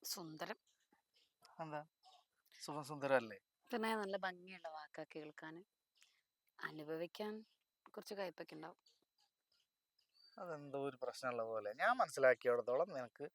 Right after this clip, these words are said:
Speaker 2: വളരെ സുഖമായിട്ടുള്ള ഒരു, ഒരു ജീവിതമാണുള്ളതെന്നാണ് ഞാൻ മനസ്സിലാക്കുന്നത്.
Speaker 1: പിന്നെ വേറെ എന്താ?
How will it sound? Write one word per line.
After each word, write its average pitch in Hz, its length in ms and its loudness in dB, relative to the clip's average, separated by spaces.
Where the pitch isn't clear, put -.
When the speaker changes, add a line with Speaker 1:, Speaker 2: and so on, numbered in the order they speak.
Speaker 2:
വളരെ 131 480 8
സുഖമായിട്ടുള്ള 135 880 6
ഒരു, 123 300 0
ഒരു 120 420 -4
ജീവിതമാണുള്ളതെന്നാണ് 107 1000 -6
ഞാൻ 113 120 -10
മനസ്സിലാക്കുന്നത്. - 640 -12
Speaker 1:
പിന്നെ 262 200 0
വേറെ 226 200 6
എന്താ? 208 200 -4